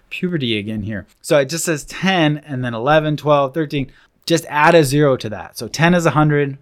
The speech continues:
eleven is a hundred and ten, twelve is a hundred twenty. When you're dealing with airspeeds, when you're dealing with gallons,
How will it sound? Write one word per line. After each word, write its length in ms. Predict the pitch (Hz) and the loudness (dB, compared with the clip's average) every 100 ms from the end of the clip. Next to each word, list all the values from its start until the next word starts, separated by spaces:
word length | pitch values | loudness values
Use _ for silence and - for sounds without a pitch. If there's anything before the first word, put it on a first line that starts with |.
| _ | _
eleven 400 | 117 120 135 147 | -8 -2 0 0
is 160 | 139 123 | -2 -2
a 40 | |
hundred 180 | 120 131 | -2 -2
and 120 | 123 | -4
ten, 400 | - 117 117 110 _ _ _ | -8 -8 -10 -12 _ _ _
twelve 320 | 143 135 135 | 0 2 0
is 80 | 113 | -4
a 40 | |
hundred 220 | 127 117 | -4 -4
twenty. 240 | 123 117 117 | -6 -8 -10
When 260 | 123 120 | -6 -4
you're 100 | 123 | -4
dealing 460 | 117 123 143 143 139 | -6 -4 0 0 -2
with 220 | 117 _ | -6 _
airspeeds, 580 | 117 117 113 - 80 113 | -8 -6 -8 -14 -20 -10
when 120 | 120 | -6
you're 100 | 135 | -4
dealing 320 | 147 156 160 | -2 -2 -2
with 200 | 139 117 | -6 -6
gallons, 680 | 120 127 160 196 214 233 | -2 0 0 -2 -6 -10